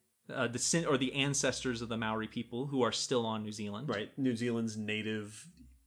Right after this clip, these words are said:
Speaker 2: peoples.
Speaker 1: Exactly. These first settlers actually started the trend. It was not, uh, it did not start with the European settlers later on, the trend of invasive species, because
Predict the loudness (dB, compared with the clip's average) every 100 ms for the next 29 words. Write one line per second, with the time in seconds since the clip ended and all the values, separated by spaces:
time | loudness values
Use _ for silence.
0 | -16 -14 -6 -2 0 0 -2 0 0 2
1 | 2 2 0 -2 -2 -6 _ 4 6 6
2 | 6 6 6 4 2 4 2 2 0 -2
3 | 0 -2 -2 -4 0 4 4 2 -2 -4
4 | -4 -4 -4 -4 -2 2 2 2 -4 -10
5 | -10 _ _ -6 0 0 2 2 4 4
6 | 2 2 6 6 6 -2 -2 -4 -4 -8
7 | _ -4 -2 0 -2 0 0 0 0 0
8 | 2 2 0 -4 -4 -4 -2 0 2 2
9 | 2 0 -2 -4 -4 -4 -2 -2 -4 -4
10 | -6 -4 0 0 0 -2 -4